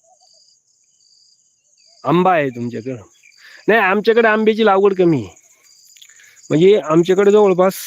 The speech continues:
अं, गावात, अं, आमच्या आता जवळ उगा एखाद्याकडे आंबा नाहीच, नाहीच आहे आमच्याकडे सध्या, म्हणजे आंब्याचा बागच नाही कोणाकडे गावात.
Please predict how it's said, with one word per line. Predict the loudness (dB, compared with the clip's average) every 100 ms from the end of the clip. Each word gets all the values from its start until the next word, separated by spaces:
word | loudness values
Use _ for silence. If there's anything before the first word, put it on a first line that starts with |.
| 0
अं, | 2 2 2 2 -2 -8 -20 -20 -20 -20 _ -20 -20 -20 _ -8
गावात, | -4 0 2 0 2
अं, | 2 4 2
आमच्या | 0 0 0
आता | 0
जवळ | 2 4 4 2 0 -6 _ _ _ _ _ _ _ _ _ _ _ _ _ _ _ _ _ _ -14 -6
उगा | 0 2 4
एखाद्याकडे | 2 0 0 2 2
आंबा | 2 0 2
नाहीच, | 2 2 0 -14 _ -6
नाहीच | -2 -2 -2
आहे | -2
आमच्याकडे | -2 -2 -4
सध्या, | -4 -4 -2
म्हणजे | 0 0
आंब्याचा | 0 0 0
बागच | 0 0 -4 -4
नाही | -6
कोणाकडे | -6 -12 -14
गावात. | -14 -16